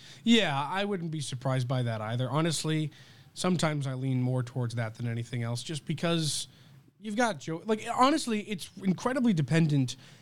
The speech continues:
on whether or not they offload or go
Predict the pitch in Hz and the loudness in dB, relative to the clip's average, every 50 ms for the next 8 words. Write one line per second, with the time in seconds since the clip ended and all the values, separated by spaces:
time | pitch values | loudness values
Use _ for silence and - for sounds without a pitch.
0 | - - - 156 143 143 139 135 131 131 127 143 151 156 151 156 151 151 151 143 | -16 -4 0 2 4 4 6 4 4 4 4 4 4 4 2 0 -4 -4 -4 -4
1 | 143 139 135 135 131 131 127 123 120 120 - - - - - 135 131 139 135 131 | -4 -2 -2 -4 -4 -4 -4 -4 -4 -4 -6 -8 -8 -8 -4 -2 2 2 2 2
2 | 131 123 123 123 123 120 - 139 127 123 120 117 120 127 139 147 151 139 139 139 | 2 0 0 0 0 0 -2 -2 -2 0 0 0 0 0 -2 -2 -2 0 0 2
3 | 135 135 120 117 156 156 151 147 147 143 127 | 2 2 2 2 4 4 6 6 4 4 2